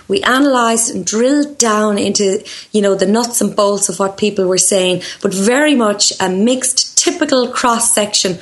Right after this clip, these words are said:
of people with hypertension attending general practice.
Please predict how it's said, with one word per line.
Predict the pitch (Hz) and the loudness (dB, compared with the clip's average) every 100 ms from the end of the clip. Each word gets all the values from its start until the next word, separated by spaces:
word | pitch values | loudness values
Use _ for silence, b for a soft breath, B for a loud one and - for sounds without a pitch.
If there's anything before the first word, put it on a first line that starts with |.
| B B | B B
of | 196 - | -6 0
people | 233 226 202 | 0 2 0
with | 202 | 0
hypertension | - 220 214 196 208 185 - - | 2 0 0 -2 -2 0 -2 -2
attending | - 175 202 190 180 175 B B | -2 -2 0 0 -2 -4 B B
general | - 196 190 180 | -2 0 2 0
practice. | 175 208 180 - 156 - | 0 -2 -2 -4 -6 -6